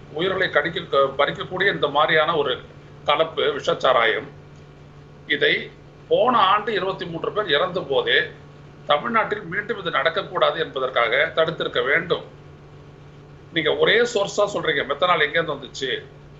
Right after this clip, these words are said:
கடலூர் புதுச்சேரி பார்டர்ல இருக்கக்கூடிய, அந்த இடத்துல இருக்கக்கூடிய ஒரு இண்டஸ்ட்ரியில இருந்தா அது வருது. It is an industrial chemical. அப்படி இருக்கும்போது, அதை பெறப்பட்டு ஒரு சாதாரண வியாபாரி கொண்டு வந்துட்டு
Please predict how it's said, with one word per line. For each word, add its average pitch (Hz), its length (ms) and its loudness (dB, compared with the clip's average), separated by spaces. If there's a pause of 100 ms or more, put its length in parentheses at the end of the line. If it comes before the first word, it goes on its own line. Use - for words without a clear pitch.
கடலூர் 175 480 0
புதுச்சேரி 165 540 -4
பார்டர்ல 151 400 2
இருக்கக்கூடிய, 139 440 -2
அந்த 143 260 2
இடத்துல 143 360 0
இருக்கக்கூடிய 143 400 -2
ஒரு 135 180 0
இண்டஸ்ட்ரியில 143 400 -2
இருந்தா 143 220 2
அது 139 140 -2
வருது. 123 280 -2 (640)
It - 120 -4
is 208 120 0
an 202 140 2
industrial 202 440 0
chemical. 160 400 -2 (1080)
அப்படி 180 280 0
இருக்கும்போது, 165 640 0 (540)
அதை 143 300 2 (180)
பெறப்பட்டு 165 560 0 (880)
ஒரு 165 160 0
சாதாரண 202 480 2
வியாபாரி 185 500 2
கொண்டு 165 280 -6
வந்துட்டு 139 360 -4